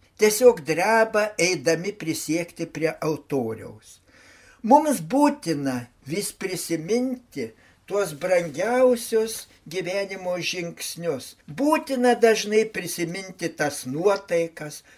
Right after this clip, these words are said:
tuos užsidegimus, pasiryžimus. Būtina prisiminti ir atnaujinti, tarsi pradėti iš naujo. O kokios mūsų nuotaikos būtų ten, Kanos vestuvėse,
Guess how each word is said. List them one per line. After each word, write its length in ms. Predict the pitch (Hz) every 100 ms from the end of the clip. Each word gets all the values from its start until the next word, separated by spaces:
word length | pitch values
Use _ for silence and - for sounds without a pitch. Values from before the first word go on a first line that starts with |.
| _
tuos 280 | 156 151 143 -
užsidegimus, 1040 | 143 - 151 120 147 123 135 147 202 - -
pasiryžimus. 1120 | 143 143 143 143 131 110 131 131 175 294 - _ - - - _ 151
Būtina 540 | 214 294 277 262 247
prisiminti 720 | 254 240 - 233 240 233 233 226
ir 80 |
atnaujinti, 960 | 226 220 208 233 233 226 202 165 - 147
tarsi 480 | 180 185 175 165 160
pradėti 720 | 156 147 123 185 196 196 196
iš 240 | 180 -
naujo. 600 | 170 175 156 139 107 - - _ _ _ _ _
O 100 | 165 -
kokios 540 | - 247 277 247 220 -
mūsų 460 | 160 220 208 170 151
nuotaikos 960 | 175 240 240 - 151 127 - 120 117
būtų 440 | - 131 208 208 160 -
ten, 460 | 175 190 226 214 214 _ _ _ _
Kanos 600 | - 220 170 170 160 -
vestuvėse, 1040 | 143 180 - - 220 202 202 - 180 175